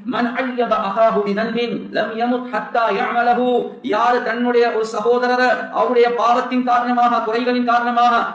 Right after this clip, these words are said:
தர குறைச்சி நினைப்பாரோ, அதே பாவம், அதே குறைய இவருடைய வாழ்க்கையில உண்டாக்காம அல்லாஹ் மௌத்தாக்கவே மாட்டான் என்பதா. கண்ணியத்துக்குரிய சகோதரர்களே, நண்பர்களே, சிலர்கள் வந்து சொல்லுவாங்க, "ஹஜ்ரத், பூவை போல பாதுகாத்து வ-, வ-, வளர்த்த புள்ள ஹஜ்ரத்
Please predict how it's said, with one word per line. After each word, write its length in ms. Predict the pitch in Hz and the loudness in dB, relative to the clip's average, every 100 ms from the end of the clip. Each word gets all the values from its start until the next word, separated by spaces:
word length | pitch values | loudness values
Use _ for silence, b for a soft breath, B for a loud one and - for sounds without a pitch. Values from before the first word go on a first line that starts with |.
| - | -2
தர 240 | 208 240 | 0 0
குறைச்சி 420 | 247 226 247 254 | 0 -2 -2 -2
நினைப்பாரோ, 540 | 226 254 247 233 240 269 311 - - | -2 -2 2 2 6 4 4 -2 -4
அதே 260 | 170 240 | 0 4
பாவம், 560 | 269 247 240 254 277 240 | 4 4 2 2 0 -2
அதே 260 | - 254 247 | 0 2 2
குறைய 520 | 233 254 269 294 339 - 180 | 2 4 4 4 2 -4 -2
இவருடைய 400 | 233 294 285 233 | 2 4 2 2
வாழ்க்கையில 560 | 226 269 277 277 233 | 2 2 2 2 2
உண்டாக்காம 680 | 320 359 294 269 220 196 - - | 2 2 2 2 2 0 -2 -6
அல்லாஹ் 260 | 139 175 147 156 | -6 -4 -4 -6
மௌத்தாக்கவே 440 | 190 196 202 175 | -4 -2 -2 -2
மாட்டான் 300 | 143 151 151 | -2 -4 -6
என்பதா. 340 | 131 - - - - _ _ b b b _ - | -6 -10 -14 -20 -20 _ _ b b b _ -6
கண்ணியத்துக்குரிய 480 | 233 294 277 262 240 220 | -2 -2 -2 -2 -2 -2
சகோதரர்களே, 400 | 240 233 220 180 | -2 -2 -2 -4
நண்பர்களே, 640 | 202 208 190 185 196 196 | -4 -4 -2 -2 -2 -6
சிலர்கள் 360 | - 208 240 233 | -2 -2 0 -2
வந்து 160 | 226 | -2
சொல்லுவாங்க, 440 | 202 214 196 214 247 | -2 -2 -2 -2 -4
"ஹஜ்ரத், 160 | - | -4
பூவை 340 | 247 277 294 277 | -6 -2 0 2
போல 260 | 247 269 269 | 4 4 2
பாதுகாத்து 540 | 220 226 240 233 233 | 0 0 0 -2 -2
வ-, 160 | 196 165 160 | -4 -6 -6
வ-, 240 | 147 143 - | -6 -6 -4
வளர்த்த 280 | 175 240 240 | -2 0 0
புள்ள 240 | 208 233 | -2 -2
ஹஜ்ரத் 340 | 180 165 151 | -2 -2 -4